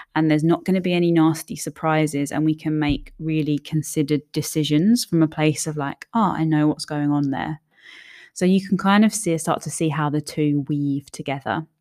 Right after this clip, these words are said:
And I invite you to just think about if there's anything on the practical side of money, money management, thinking about the future, that you know needs your attention a little bit right now.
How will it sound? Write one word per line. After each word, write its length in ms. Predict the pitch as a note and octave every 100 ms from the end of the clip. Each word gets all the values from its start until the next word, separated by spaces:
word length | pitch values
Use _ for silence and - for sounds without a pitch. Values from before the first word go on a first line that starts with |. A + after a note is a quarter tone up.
| _ _ _ _ _ _ _ - - - - -
And 440 | E3+ E3+ E3 E3 - - - - - _ _
I 100 | F#3+ G3+
invite 320 | F#3 G#3+ B3+
you 120 | C#4
to 100 | -
just 240 | C4 A3+ -
think 260 | F#3 F3
about 440 | D#3 D3 C#3+ C#3 -
if 160 | F3+ -
there's 200 | F#3 F#3
anything 500 | - F#3 G3+ G#3+ A3
on 100 | G3
the 60 | E3
practical 800 | D#3+ - E3 - - E3 - D3
side 580 | - C#3+ C#3+ C#3+ C3+ - -
of 500 | D3+ D3 C#3+ - - -
money, 640 | D#3 D3 C#3+ C#3+ C#3 C#3 -
money 320 | D3+ C#3+ C#3+
management, 880 | D3 C#3 C#3 C#3 - C#3 C3 C3 - _ _ _ _ _
thinking 340 | D#3+ D3+ - D3+
about 180 | C#3 -
the 80 |
future, 720 | C3+ - D3+ - - D#3 D#3 D#3 _ _ _ - _ _
that 220 | F3 E3+ -
you 360 | E3 E3 E3
know 380 | E3 D#3+ D#3+ D#3+
needs 360 | D#3 D3+ D3 D3+
your 280 | C#3+ C#3 -
attention 560 | - - D3 - -
a 60 | C3+
little 160 | C3+
bit 200 | - -
right 220 | D3 C3+ -
now. 340 | - C#3+ D#3+